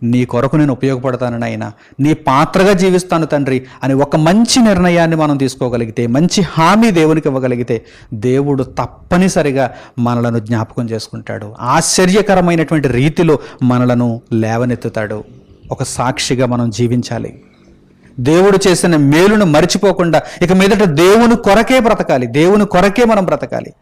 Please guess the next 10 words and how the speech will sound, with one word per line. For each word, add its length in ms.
అనేకులకు 500
క్రీస్తు 360
సువార్తను 500
ప్రకటిస్తూ 580
జీవించాలి. 640
ప్రార్థన 540
అంత 260
శక్తివంతమైనది, 920
యుక్తమైన 760
ప్రార్థన 580